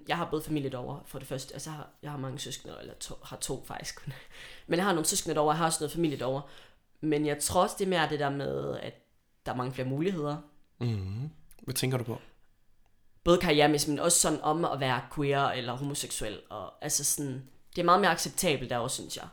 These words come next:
Speaker 2: Ja.
Speaker 1: Øh, eller det er det.
Speaker 2: Jamen, det kan vi lige så godt
Speaker 1: Ja.
Speaker 2: bare sige. Punktum.
Speaker 1: Ja, og det
Speaker 2: Ja.
Speaker 1: er det. Øhm, ja. Jeg tror ikke, jeg har gjort mig så mange overvejelser omkring det. Sådan, jeg tror bare, jeg ser meget, hvordan det kommer.
Speaker 2: Ja.
Speaker 1: Altså,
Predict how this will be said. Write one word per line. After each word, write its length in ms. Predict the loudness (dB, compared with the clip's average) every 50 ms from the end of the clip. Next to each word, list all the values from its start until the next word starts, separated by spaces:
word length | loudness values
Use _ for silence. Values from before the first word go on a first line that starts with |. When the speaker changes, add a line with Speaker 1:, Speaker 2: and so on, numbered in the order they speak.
| -18 -20 -18 -8 -4 -2
Speaker 2:
Ja. 120 | -2 -2 -4 -8 -18 -20 -20 -20 -20 -20 -12 -6 -4
Speaker 1:
Øh, 100 | -2 -2 -2 -2
eller 140 | -4 -4 -2
det 80 | 0 2
er 80 | 2 2
det. 120 | 2 0 -10 -14 -20 -20 _ _ _ -4 2
Speaker 2:
Jamen, 160 | 2 2 2
det 160 | 2 2 4 6
kan 80 | 6
vi 40 | 6
lige 80 | 6 6
så 60 | 6
godt 80 | 6
Speaker 1:
Ja. 60 | 6 6
Speaker 2:
bare 80 | 6
sige. 220 | 4 2 0 -2 -2
Punktum. 340 | 2 4 4 6 6 4
Speaker 1:
Ja, 60 | 2 2
og 40 |
det 60 | 2 4
Speaker 2:
Ja. 160 | 4 4 4
Speaker 1:
er 40 | 2
det. 140 | 0 -4 -8 -10 -14 -18 -18 -20 -20 -20 -20 -20 -20 -16 -10 -6
Øhm, 680 | -6 -4 -4 -6 -6 -10 -12 -14 -16 -16 -16 -16 -16 -18 -20 -20 _ _ _ _ _ -20 -20 -20 -20 -20 _ _ _ _ _ _ -20 _ _ _ _ _ _ _ _ _ _ _ _ _ -8 -2
ja. 200 | 0 0 0 0 -4 -12 -18 _ _ _ _ _ _ _ _ _ _ -20 -10 -4
Jeg 80 | -2 0
tror 120 | 4 4 6
ikke, 140 | 6 6 4
jeg 60 | 2
har 80 | 0 4
gjort 260 | 6 8 8 8 8
mig 100 | 6 2
så 100 | 2 2
mange 220 | 2 4 4 6 8
overvejelser 500 | 8 8 10 10 8 6 4 4 -2 -4
omkring 400 | -4 -2 4 4 4 4 4 2
det. 140 | 0 0 2
Sådan, 360 | 2 2 2 2 0 -6 -8 -12 -18 -20 -20 -20 0 4
jeg 80 | 4 6
tror 140 | 6 6 4
bare, 100 | 4 4
jeg 240 | 4 4 2 0 0
ser 200 | 2 4 4 4 4
meget, 180 | 4 2 2
hvordan 280 | 0 -2 -2 -4 -4 -4
det 100 | -4 -4
kommer. 320 | -4 -2 -2 -2 -4 -6 -10 -14 -20 _ _ -16 -10 -6
Speaker 2:
Ja. 160 | -6 -4 0 2
Speaker 1:
Altså, 340 | 2 2 2 2 0 0